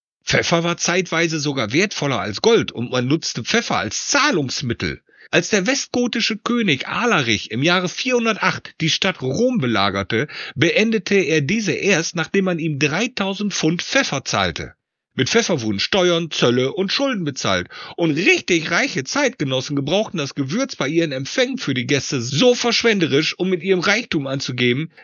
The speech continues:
dass das so manchen schon mal die Tränen in die Augen trieb.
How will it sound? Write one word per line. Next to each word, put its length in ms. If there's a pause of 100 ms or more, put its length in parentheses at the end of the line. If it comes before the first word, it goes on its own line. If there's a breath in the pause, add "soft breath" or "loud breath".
dass 140
das 160
so 100
manchen 420
schon 200
mal 100
die 120
Tränen 320
in 120
die 140
Augen 320
trieb. 320